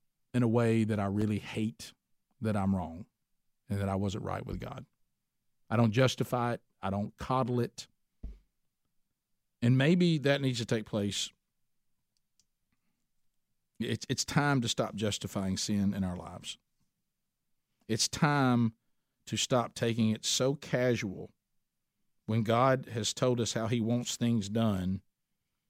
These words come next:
and what he has ordained, and we keep scoffing at him as if it's no big deal to do what we want to do. It's a really big deal.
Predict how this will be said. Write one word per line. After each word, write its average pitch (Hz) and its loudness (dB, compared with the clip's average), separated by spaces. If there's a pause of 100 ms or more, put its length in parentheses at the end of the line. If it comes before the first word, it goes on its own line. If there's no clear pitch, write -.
(120)
and 107 -2
what 110 2
he 120 2
has 110 0 (480)
ordained, 107 2 (840)
and 104 -2
we 123 2
keep 123 0
scoffing 110 0
at 107 -6
him 98 0 (540)
as 104 0
if 117 2
it's - -2
no 120 4
big 113 0
deal 107 2
to 107 -4
do 104 2
what 101 -2
we 107 2
want 85 -4
to - -16
do. - -20 (1700)
It's - -10
a 110 -6
really 120 0
big 104 -4
deal. - -16